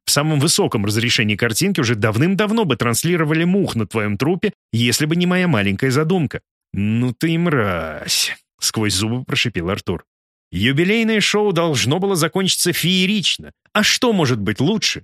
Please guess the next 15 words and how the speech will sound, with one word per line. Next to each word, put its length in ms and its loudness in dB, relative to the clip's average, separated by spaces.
чем 180 0
случайная 560 2
гибель 320 0
президента 680 0
от 100 -2
рук 300 -2
кучки 340 -2
фанатичных 640 0
мятежников, 680 0
борющихся 640 -2
за 180 0
мир 220 0
во 80 0
всём 260 0
мире? 300 0